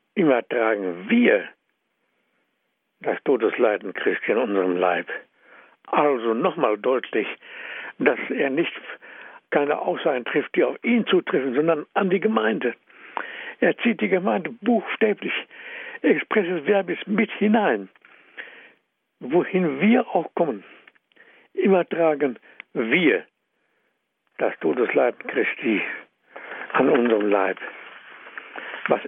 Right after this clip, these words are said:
er also erlebt hat, Paulus, das macht er deutlich. Und zwar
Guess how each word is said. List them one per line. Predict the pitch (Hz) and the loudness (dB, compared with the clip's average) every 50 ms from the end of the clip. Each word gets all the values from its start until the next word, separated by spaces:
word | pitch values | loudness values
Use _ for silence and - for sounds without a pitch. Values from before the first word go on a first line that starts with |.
| - | -4
er | - 247 208 196 - 202 | 0 0 0 0 0 0
also | 190 190 151 196 | -2 0 0 0
erlebt | 240 185 175 196 202 120 - - - | 2 2 2 2 2 0 0 0 0
hat, | 143 131 - - | -2 -2 -2 0
Paulus, | - 120 107 107 104 101 95 - - - - - - - - - - - - - - - - - - - | 0 0 0 0 0 -2 -4 -4 -8 -12 -12 -14 -18 -20 -20 -18 -16 -16 -14 -14 -14 -14 -16 -10 -4 0
das | - 170 180 175 - | 2 2 2 2 0
macht | 196 202 202 - - - | -4 -4 -4 -2 -2 -2
er | 170 170 156 - - _ _ _ _ - - - _ _ - | -2 -2 -4 -6 -14 _ _ _ _ -20 -20 -20 _ _ -12
deutlich. | 160 165 233 226 220 - - 113 113 101 - - - - _ _ _ _ _ _ _ _ _ _ _ _ - _ _ _ _ - - - | -4 -2 0 0 0 -2 -2 -2 -2 -2 -2 -4 -8 -12 _ _ _ _ _ _ _ _ _ _ _ _ -20 _ _ _ _ -20 -10 -4
Und | - 143 127 - | -4 -2 -2 0
zwar | - 139 156 165 170 165 147 | 0 2 2 2 0 -2 -8